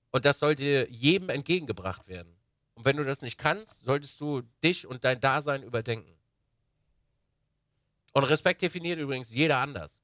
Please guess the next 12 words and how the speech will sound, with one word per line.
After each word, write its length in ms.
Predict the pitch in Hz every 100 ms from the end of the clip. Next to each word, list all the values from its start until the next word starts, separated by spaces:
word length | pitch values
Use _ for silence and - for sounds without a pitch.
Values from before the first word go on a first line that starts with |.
| _
Und 180 | 123 123
jede 200 | 151 143
Frau 420 | - - 165 214
definiert 420 | 208 190 196 196
das 140 | 190 170
anders 360 | 190 202 208
und 160 | - 127
jeder 220 | 143 135
Mann 400 | 123 139 160 135
definiert 440 | 107 98 95 95
das 160 | 87 -
anders. 360 | 85 85 85